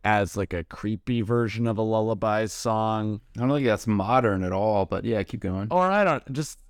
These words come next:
Speaker 1: it's super cliche, especially in modern times, I find. Um, but, like,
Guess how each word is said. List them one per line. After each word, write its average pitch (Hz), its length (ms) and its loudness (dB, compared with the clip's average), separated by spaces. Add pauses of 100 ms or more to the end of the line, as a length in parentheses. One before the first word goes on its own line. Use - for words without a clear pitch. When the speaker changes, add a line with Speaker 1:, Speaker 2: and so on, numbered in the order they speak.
(100)
Speaker 1:
it's 135 300 -4
super 160 500 -2
cliche, 107 640 0
especially 107 760 0
in 95 80 0
modern 90 380 -2
times, - 720 -10 (460)
I 95 160 0
find. - 560 -8 (160)
Um, 110 640 -2 (380)
but, 123 220 2
like, 143 560 0